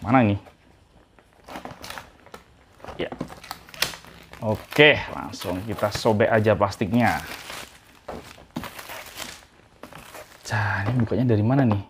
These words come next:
Dari sini kah? Oh iya, ini dia teman-teman, dari samping. Wuh,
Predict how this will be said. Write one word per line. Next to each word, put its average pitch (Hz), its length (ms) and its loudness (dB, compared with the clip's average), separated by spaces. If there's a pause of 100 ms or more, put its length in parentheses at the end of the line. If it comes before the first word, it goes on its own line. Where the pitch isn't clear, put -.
(2500)
Dari 110 160 -6
sini 113 240 0
kah? 139 240 2
Oh 139 240 12
iya, 98 320 4
ini 85 160 -4
dia 92 160 2
teman-teman, 82 480 -2
dari 80 240 -4
samping. 82 560 -2
Wuh, 143 960 10